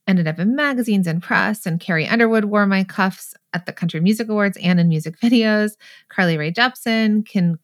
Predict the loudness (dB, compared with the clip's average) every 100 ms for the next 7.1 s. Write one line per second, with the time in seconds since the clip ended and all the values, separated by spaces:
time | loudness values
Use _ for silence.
0 | -4 -2 0 2 2 0 0 0 2 2
1 | 0 -2 -4 -2 0 -2 -4 -6 -8 -6
2 | -6 -6 -6 -6 -2 -2 -2 -6 -6 -2
3 | 0 2 0 -4 -14 -20 -20 _ -2 4
4 | 4 4 2 -4 -10 _ _ _ _ _
5 | _ _ _ _ _ -4 0 2 2 0
6 | -2 0 0 0 -2 0 0 -2 -4 -8
7 | -10